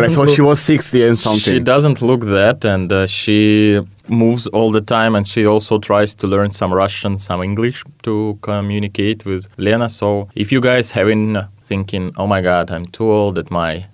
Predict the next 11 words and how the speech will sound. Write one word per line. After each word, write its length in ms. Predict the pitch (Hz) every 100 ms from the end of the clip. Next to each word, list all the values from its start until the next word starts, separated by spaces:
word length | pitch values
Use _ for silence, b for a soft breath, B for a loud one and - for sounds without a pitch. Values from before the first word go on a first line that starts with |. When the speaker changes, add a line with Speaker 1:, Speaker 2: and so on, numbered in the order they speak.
| _
Speaker 1:
twenty-eight, 640 | 101 87 87 90 85 85
twenty-nine, 640 | - 87 87 92 107 120 120 _ -
and 180 | 98 95
I 120 | 95
can't 320 | 101 98 95
do 140 | 95 95
that, 300 | 110 117 -
can't 240 | 95 92
do 140 | 95
this," 300 | 95 110 110 - 101
no. 320 | 95 80